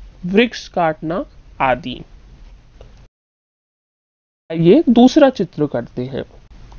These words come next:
दूसरे चित्र को अगर आप ध्यान से देखेंगे तो आप पाएंगे कि यहाँ पर जल प्रदूषण की बात की गई है।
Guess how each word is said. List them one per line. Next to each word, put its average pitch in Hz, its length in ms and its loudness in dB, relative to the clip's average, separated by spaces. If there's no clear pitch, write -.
दूसरे 269 380 6
चित्र 277 360 0
को 262 80 4
अगर 247 220 4
आप 247 220 4
ध्यान 165 320 -2
से 247 180 0
देखेंगे 143 640 -2
तो 185 60 2
आप 175 240 2
पाएंगे 175 560 0
कि 190 80 -6
यहाँ 175 300 -4
पर - 300 -4
जल 277 260 4
प्रदूषण 185 600 -4
की 254 200 -6
बात 156 360 -2
की 127 160 -8
गई - 340 -10
है। - 100 -14